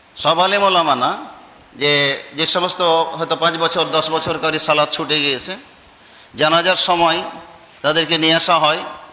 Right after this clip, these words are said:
হিসাব নিকাশ করা হয় যে বছরে কত ওয়াক্ত কি আপনার কাজা হয়েছে, ওই হিসাব করে কিছু পয়সা নির্ধারণ করে আপনার কি করে, হ্যাঁ, মানে নামাজের ঘাটতি আদায় করে দেয়।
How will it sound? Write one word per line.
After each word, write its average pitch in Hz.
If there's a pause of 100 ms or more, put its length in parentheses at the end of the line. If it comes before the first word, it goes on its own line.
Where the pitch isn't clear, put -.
(360)
হিসাব 160
নিকাশ 175
করা 160
হয় 165
যে 175
বছরে 160 (100)
কত 156
ওয়াক্ত 160
কি 170
আপনার 156 (520)
কাজা 156
হয়েছে, 170 (720)
ওই 170
হিসাব 175
করে 190
কিছু 175
পয়সা 165
নির্ধারণ 175
করে 180 (1000)
আপনার 160
কি 180
করে, 185 (640)
হ্যাঁ, 170
মানে 165
নামাজের 170
ঘাটতি 156 (880)
আদায় 175
করে 151
দেয়। 98